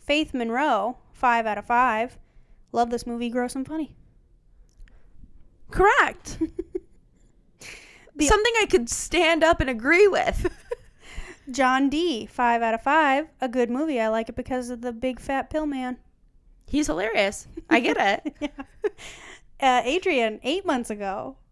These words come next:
Speaker 1: five out of five. A great movie like Monster, Inc.
Speaker 2: Monster, Inc.
Speaker 1: Monster, Inc. Home,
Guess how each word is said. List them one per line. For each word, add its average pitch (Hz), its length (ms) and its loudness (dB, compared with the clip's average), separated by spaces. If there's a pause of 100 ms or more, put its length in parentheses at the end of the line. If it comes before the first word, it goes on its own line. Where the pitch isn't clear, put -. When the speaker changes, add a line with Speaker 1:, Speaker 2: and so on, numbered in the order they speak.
Speaker 1:
five 240 280 0
out 254 80 2
of 254 100 -2
five. 302 320 -2
A 220 80 -4
great 240 300 -4
movie 269 320 -4
like 220 180 -2
Monster, 233 400 -8
Inc. 247 280 -6 (1700)
Speaker 2:
Monster, 196 440 -16
Inc. 175 240 -16
Speaker 1:
Monster, 254 640 -4
Inc. 277 260 -4
Home, 240 640 -2